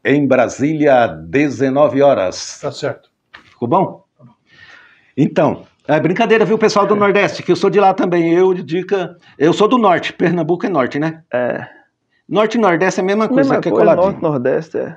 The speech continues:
Speaker 1: Eu sou péssimo em matemática, o pessoal sabe. Daí do Lava-, foi do Lavacar que você teve, que as pessoas falaram pra você ser candidato a vereador ou, ou não?
Speaker 3: Aí abriu uma loja de móveis usados, né, lá perto da
Speaker 1: Depois,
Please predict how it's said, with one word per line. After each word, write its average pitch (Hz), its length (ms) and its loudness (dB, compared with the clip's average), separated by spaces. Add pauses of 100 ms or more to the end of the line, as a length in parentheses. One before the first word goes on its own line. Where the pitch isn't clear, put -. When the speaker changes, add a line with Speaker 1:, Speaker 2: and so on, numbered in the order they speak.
Speaker 1:
Eu 170 80 -6
sou 196 220 -2 (100)
péssimo 196 360 0
em 180 40 2
matemática, 165 680 2
o 123 40 0
pessoal 135 300 0
sabe. 98 420 -4 (500)
Daí 156 200 0
do 202 100 4
Lava-, 226 340 2
foi 240 180 -2
do 254 100 -2
Lavacar 202 640 2
que - 140 -8
você 156 240 -4
teve, 160 500 -2
que 127 720 2 (260)
as 131 220 2
pessoas 156 360 -2
falaram 156 360 2
pra 127 140 -6
você 127 400 -4
ser 131 240 -6
candidato 127 640 -2
a 110 100 2
vereador 113 680 -2
ou, 101 280 -4
ou 117 60 -4
não? 98 220 -8 (240)
Speaker 3:
Aí 156 500 0 (240)
abriu 131 300 2
uma 165 60 4
loja 160 200 4
de 151 80 2
móveis 147 280 2
usados, 143 460 0
né, 170 120 0
lá 160 100 2
perto - 180 2
da 147 60 2
Speaker 1:
Depois, 214 380 0